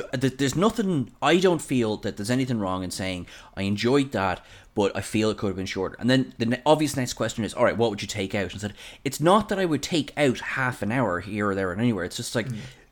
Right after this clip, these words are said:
Speaker 1: trim that, trim that, trim that. You
Speaker 2: Yeah,
Speaker 1: know,
Speaker 2: trim
Speaker 1: the
Speaker 2: it all.
Speaker 1: long extended shot. There is one shot in this film, right, where it's just, it's a shot of silence, and he's just sitting there.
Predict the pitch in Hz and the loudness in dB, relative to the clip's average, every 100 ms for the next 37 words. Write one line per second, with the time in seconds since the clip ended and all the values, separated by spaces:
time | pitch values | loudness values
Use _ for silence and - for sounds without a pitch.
0 | - - 185 202 160 107 - - 151 160 | -14 -2 2 2 2 0 -4 -6 -4 -2
1 | 147 101 95 - 135 135 117 117 120 110 | 0 -2 -4 -8 -4 -2 -2 0 2 2
2 | 107 - 135 131 135 160 175 147 - 143 | -2 -2 2 4 6 4 2 -2 -2 0
3 | 123 107 - 87 113 117 120 165 180 160 | 2 0 -4 0 2 2 4 4 4 2
4 | - 113 80 - 113 113 101 92 - - | 2 0 -2 -2 0 0 0 -2 -4 -4
5 | 95 71 64 - 85 80 - - - - | -4 -4 -12 -14 -8 -6 -8 -12 -18 -16
6 | - 110 95 92 - 107 - 113 107 - | -2 2 2 0 -2 -6 -2 -2 -2 -4
7 | 123 - 131 127 - 123 95 76 - - | -2 0 2 2 2 2 0 -4 -10 -10
8 | 95 95 101 110 - - 98 90 64 | -10 -6 -6 -6 -4 -4 -4 -4 -8